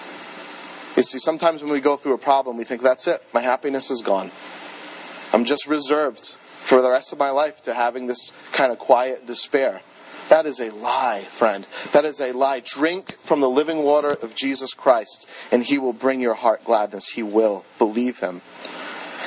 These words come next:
Can we, uh, be that glad city as a church?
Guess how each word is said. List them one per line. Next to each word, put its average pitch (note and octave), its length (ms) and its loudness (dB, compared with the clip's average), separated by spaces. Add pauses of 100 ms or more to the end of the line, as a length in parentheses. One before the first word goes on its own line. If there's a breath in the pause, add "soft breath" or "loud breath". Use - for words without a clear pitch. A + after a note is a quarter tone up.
Can D3+ 180 2
we, E3+ 240 2
uh, B2 180 2
be E3 240 -2
that D#3 240 -4
glad C#3 320 0
city D#3 380 -2 (840 loud breath)
as C#3+ 160 6
a C3+ 60 -6
church? - 520 -4